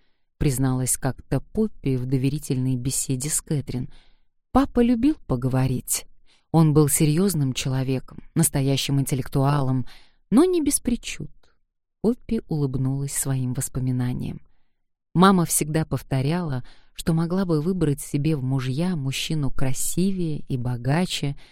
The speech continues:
но все они уступали бы нашему отцу в умении вести беседу. А мама твёрдо знала, она не из тех женщин, кто станет довольствоваться жизнью с недоумком.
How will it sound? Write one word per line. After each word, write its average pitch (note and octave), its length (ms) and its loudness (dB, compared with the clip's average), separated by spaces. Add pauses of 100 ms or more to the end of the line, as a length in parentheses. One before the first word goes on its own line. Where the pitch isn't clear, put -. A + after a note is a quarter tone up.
(300)
но F3 140 6
все B3+ 340 0
они G#3 360 0
уступали F3+ 800 -4
бы D3 220 -2
нашему C3 580 -2
отцу B2 340 -2
в C3+ 200 -2
умении B2 600 -2
вести - 360 0
беседу. - 580 -4 (540)
А D3+ 140 2
мама G3 320 4
твёрдо G3+ 480 4
знала, G3+ 440 0 (520)
она D#3 460 2
не F3 280 2
из - 100 -8
тех A#2+ 280 -2
женщин, C#3 640 0 (300)
кто - 180 0
станет C#3+ 520 0
довольствоваться C#3+ 960 -2
жизнью B2+ 540 -2
с - 120 -4
недоумком. C3 720 0